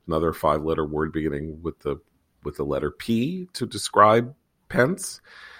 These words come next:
and, and the word wasn't Pence. Um, and so, uh, he's got nowhere to go. I mean, DeSantis didn't work for him.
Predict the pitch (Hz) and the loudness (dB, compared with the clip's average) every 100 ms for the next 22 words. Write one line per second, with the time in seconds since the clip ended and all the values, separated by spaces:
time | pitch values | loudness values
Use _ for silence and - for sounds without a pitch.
0 | - _ _ 107 110 101 98 - 90 90 | -20 _ _ 4 6 6 2 0 0 2
1 | 95 82 92 87 85 90 87 87 85 - | 0 2 2 4 2 2 4 2 0 2
2 | 101 170 - - - _ _ _ 90 95 | 2 2 -4 -10 -12 _ _ _ 6 8
3 | 92 92 - 113 110 107 - 139 120 117 | 6 0 2 4 4 4 8 10 12 12
4 | 113 - 104 101 98 95 98 - _ _ | 10 6 8 10 10 10 6 -2 _ _
5 | _ - 131 127 151 156 147 135 131 117 | _ 2 4 8 8 8 8 10 10 8
6 | 101 135 113 - - - - 113 110 95 | 8 10 10 8 0 -2 2 4 2 0
7 | 110 - 143 175 165 - 107 143 160 113 | 0 4 4 4 4 2 4 4 4 6
8 | 117 113 - 101 95 85 82 127 139 | 8 8 4 0 0 0 -2 -4 -10